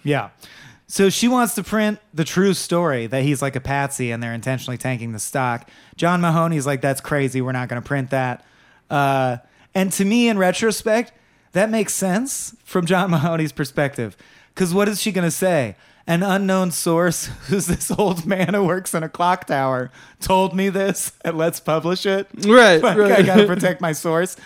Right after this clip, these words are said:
Speaker 1: a magic clock tower maker." Um, but anyway, because you're the audience and you know she's right, you want her to get the article published. But the truth doesn't come out. Uh, she slaps Bruce Campbell.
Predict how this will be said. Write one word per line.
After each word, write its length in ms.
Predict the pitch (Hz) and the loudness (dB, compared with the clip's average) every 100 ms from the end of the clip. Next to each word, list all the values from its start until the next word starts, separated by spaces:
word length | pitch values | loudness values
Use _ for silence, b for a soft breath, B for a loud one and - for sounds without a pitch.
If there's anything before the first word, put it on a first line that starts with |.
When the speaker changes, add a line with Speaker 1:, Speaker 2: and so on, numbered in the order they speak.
| B | B
Speaker 1:
a 80 | 170 | -2
magic 640 | 165 151 156 151 156 - | 0 0 0 0 -4 -6
clock 320 | - 151 147 - | -4 -2 -2 -2
tower 320 | 151 151 151 | 0 0 -2
maker." 420 | 151 151 160 175 B B B B B 196 | -4 -4 -6 -8 B B B B B -4
Um, 520 | 175 165 156 143 131 _ _ - | 0 0 -2 -6 -14 _ _ -2
but 140 | 220 | 2
anyway, 560 | 240 214 170 139 131 120 b b | 2 2 2 0 -2 -8 b b
because 280 | 165 208 196 | -4 -2 2
you're 100 | 190 | 2
the 120 | 175 | 4
audience 420 | 170 165 147 135 | 4 2 0 -2
and 100 | 139 | -4
you 80 | 139 | -2
know 120 | 139 131 | -2 -2
she's 180 | 127 | -4
right, 220 | 131 135 131 | -2 0 0
you 120 | 139 | 0
want 160 | 147 139 | 0 0
her 80 | |
to 80 | 131 | -2
get 160 | 127 123 | -4 -2
the 100 | 127 | -2
article 300 | 123 120 113 | -2 -4 -8
published. 440 | 117 113 113 107 | -8 -8 -10 -10
But 140 | 127 139 | -8 -6
the 60 | |
truth 260 | 131 208 190 | 0 0 2
doesn't 280 | 190 175 170 | 0 0 -2
come 180 | 151 135 | -4 -2
out. 320 | 127 127 b b b b b b _ | -4 -6 b b b b b b _
Uh, 680 | 147 143 143 139 135 131 127 - | -2 0 0 0 0 -2 -4 -8
she 200 | - 147 | -8 -6
slaps 640 | - 175 165 - - - _ - | 0 2 2 0 -10 -12 _ -2
Bruce 240 | 151 156 | -2 0
Campbell. 580 | 156 139 135 131 131 | 0 0 0 -2 -2